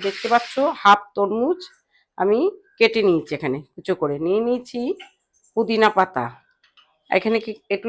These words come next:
লেবু কেটে নিয়েছি লেবুর রস দেওয়ার জন্য, নিয়ে নিয়েছি একটু বিট নুন, এখানে একটু নিয়ে নিয়েছি চিনি, আর নিয়ে নিয়েছি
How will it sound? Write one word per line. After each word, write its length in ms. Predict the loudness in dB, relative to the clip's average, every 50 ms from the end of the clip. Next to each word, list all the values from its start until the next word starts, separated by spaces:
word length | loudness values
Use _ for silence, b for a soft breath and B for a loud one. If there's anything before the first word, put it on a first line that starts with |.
| -2
লেবু 180 | 0 0 0 -2 -2 -2
কেটে 180 | -2 -2 0 0
নিয়েছি 280 | 0 -2 -2 -4 -4 -2 0 0 2 4
লেবুর 240 | 2 2 2 2 4 4
রস 140 | 4 4 4 2
দেওয়ার 180 | 4 4 4 4 4 2
জন্য, 160 | 0 2 2 2 2 2 2 0
নিয়ে 140 | 0 0 0
নিয়েছি 200 | -2 -2 -4 -6 -10
একটু 140 | -12 -12 -12 -12 -10 -8
বিট 180 | -8 -8 -10 -8 -4 0
নুন, 180 | 2 2 4 2 2 0 B B B B B B B B B B B B B _ -4
এখানে 180 | 0 2 4 4 2
একটু 120 | 2 0 0 2
নিয়ে 120 | 2 2 2
নিয়েছি 220 | 0 -2 -4 -6 -10 -10 -10 -6
চিনি, 300 | -4 0 2 2 4 4 4 2 0 B B B B B B B _ -20 -20 -20 _ _ _ _ _ 2
আর 120 | 4 4 4 6 4
নিয়ে 160 | 4 4 4 4
নিয়েছি 380 | 2 2 0 -2 -4 -6 -6 -6